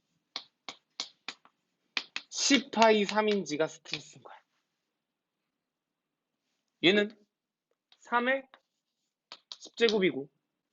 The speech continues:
얘는 십의 세 제곱이라 둘 다 돼. 둘 다 되긴 되는데 그 문제의 의미를 봐야 되는 게, 자, 봐봐. 뭐를 하나 그리라 그럴 거냐면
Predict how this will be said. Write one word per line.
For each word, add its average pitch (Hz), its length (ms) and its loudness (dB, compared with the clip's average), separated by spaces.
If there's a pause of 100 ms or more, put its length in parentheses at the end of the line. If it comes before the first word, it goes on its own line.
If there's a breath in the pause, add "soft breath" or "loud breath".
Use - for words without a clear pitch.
(360)
얘는 196 300 2 (760)
십의 240 460 -2 (520)
세 262 160 -4
제곱이라 202 500 -2 (120)
둘 262 140 -4
다 302 120 4
돼. 226 280 0
둘 214 100 -12
다 262 100 -2
되긴 202 240 -6
되는데 185 500 -8 (600)
그 269 100 -6
문제의 214 680 -2
의미를 262 460 -4
봐야 170 280 -2
되는 160 320 -10
게, 180 300 -10 (240)
자, 226 280 -2 (600)
봐봐. 202 320 0 (640)
뭐를 208 340 -8
하나 277 240 -2
그리라 180 340 -8
그럴 160 200 -10
거냐면 147 420 -12